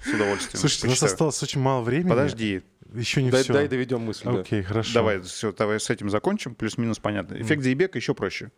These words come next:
Speaker 1: совсем просто. Вот, э, Н П тип, мы там одну сторону нагреваем, другую охлаждаем, напоминаю, э, чтобы получить разницу потенциалов. Как это происходит? А, ещё раз, в Н-типе основные носители заряда электроны, в П-типе дырки.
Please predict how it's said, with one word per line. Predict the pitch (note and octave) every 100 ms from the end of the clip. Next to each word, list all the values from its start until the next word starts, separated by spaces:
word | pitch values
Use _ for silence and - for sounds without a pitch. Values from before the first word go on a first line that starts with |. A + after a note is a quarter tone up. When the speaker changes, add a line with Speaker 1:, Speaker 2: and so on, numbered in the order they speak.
| -
Speaker 1:
совсем | A2 A#2
просто. | G#2+ G2 - C3+ - - -
Вот, | A2+ G#2+ -
э, | - G#2+ G2+ G2 -
Н | A2 G#2+
П | A2
тип, | - F#3+
мы | A2+ B2
там | D3+ A#2 G#2
одну | A2 G#2+ B2
сторону | B2+ A2
нагреваем, | G#2+ A2+ E3+
другую | B2+ G2+ A2+
охлаждаем, | A2 G2 G2+ -
напоминаю, | G#2 - F#2+ G2+ F#2 C3 - _
э, | - G#2 G2 G2
чтобы | A2 - C3
получить | - G#2 A#2
разницу | G#2+ G#2+ -
потенциалов. | - G#2 G2 F2+
Как | - -
это | -
происходит? | G#2+ - F#2 F2 - - - -
А, | - G#2
ещё | G2+ G#2+
раз, | A2+
в |
Н-типе | B2+ A#2 A2+ G#2
основные | - A2+ G#2
носители | G2+ - G#2 G#2
заряда | F#2+ G2+ F#2+ F#2+
электроны, | F#2 - G#3 F#3
в | C3+
П-типе | - E3 - - G#2+ -
дырки. | A2 - -